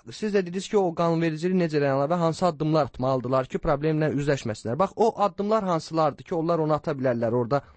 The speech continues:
alver eləyənlər, bazarda bilavasitə satışçı olanlar ki, bu qanun onlara, yeni tətbiq olunan qanun onlara,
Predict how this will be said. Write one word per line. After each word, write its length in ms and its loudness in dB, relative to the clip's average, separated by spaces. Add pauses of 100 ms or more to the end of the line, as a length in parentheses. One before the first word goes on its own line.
(200)
alver 400 0
eləyənlər, 380 0
bazarda 340 0
bilavasitə 640 -2
satışçı 320 -4
olanlar 320 0
ki, 160 -4 (600)
bu 160 2
qanun 320 2
onlara, 320 2
yeni 320 0
tətbiq 460 -8
olunan 180 0
qanun 320 0
onlara, 300 0